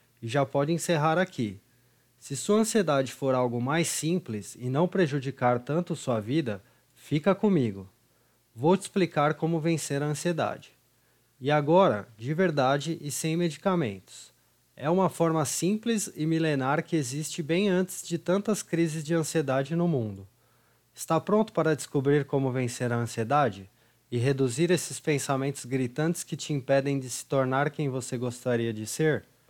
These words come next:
Então fica no presente e escute o próximo tópico.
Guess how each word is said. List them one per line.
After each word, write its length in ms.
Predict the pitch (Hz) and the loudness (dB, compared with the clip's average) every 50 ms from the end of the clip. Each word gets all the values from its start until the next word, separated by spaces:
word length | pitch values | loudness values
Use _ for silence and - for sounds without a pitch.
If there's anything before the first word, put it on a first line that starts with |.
| _ _ _ - - - - - - - _ - | _ _ _ -20 -20 -20 -20 -20 -20 -20 _ -6
Então 380 | - 123 120 120 - 170 190 190 | -4 -4 -2 2 4 4 4 4
fica 420 | 175 - - - 175 190 - 226 | 2 0 0 0 2 4 4 4
no 140 | 220 208 202 | 4 4 4
presente 800 | 208 - 180 165 139 110 117 127 135 151 165 - - 202 202 180 - | 4 4 4 4 4 4 2 0 0 0 0 0 0 0 0 0 0
e 80 | - | -2
escute 480 | 151 147 - - - 175 190 202 - - | -4 -4 -4 -2 2 2 2 2 2 0
o 60 | 214 | 0
próximo 440 | - 180 185 185 175 - 208 208 214 | 2 4 4 4 4 2 0 0 0
tópico. 600 | 214 - 143 127 104 - - - - - - | 2 4 4 4 4 2 -2 -12 -20 -20 -20